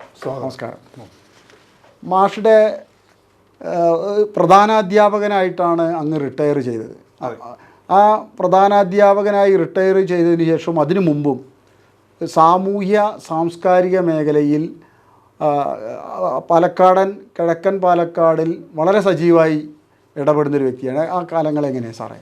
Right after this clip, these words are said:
Speaker 1: അത് ആയിരത്തി തൊള്ളായിരത്തി എഴുപത്തെട്ട് മുതലാണ്
Speaker 2: ആ.
Speaker 1: ഞാൻ നമ്മുടെ, ആ, ചുറ്റുപാടുമുള്ള കുറേ,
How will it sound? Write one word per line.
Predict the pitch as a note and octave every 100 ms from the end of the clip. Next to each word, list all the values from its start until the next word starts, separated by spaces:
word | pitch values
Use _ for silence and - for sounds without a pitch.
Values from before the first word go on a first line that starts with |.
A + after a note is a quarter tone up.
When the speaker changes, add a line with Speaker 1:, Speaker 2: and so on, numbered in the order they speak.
| _ _ _ _ _ _ _ _ _ _ _
Speaker 1:
അത് | C#3 C#3 C#3 D3+
ആയിരത്തി | C#3 C#3 D3 D3 - E3+ E3+ E3+ E3+
തൊള്ളായിരത്തി | E3 D#3 D#3 D3+ D#3
എഴുപത്തെട്ട് | E3+ D3+ D3+ E3+ E3+ D#3+ -
മുതലാണ് | F3 D3+ D#3 D3 A#2+ B2 - -
Speaker 2:
ആ. | A#2+ - _ _ _ C#3
Speaker 1:
ഞാൻ | C#3
നമ്മുടെ, | D3 D3 D3 D3+ D3+ - _ _ _ -
ആ, | C#3+
ചുറ്റുപാടുമുള്ള | C#3+ D3 C#3+ D#3 D#3 E3 E3 D3 D3 D3
കുറേ, | D3 C#3+ C#3 C3+ C3+ C3+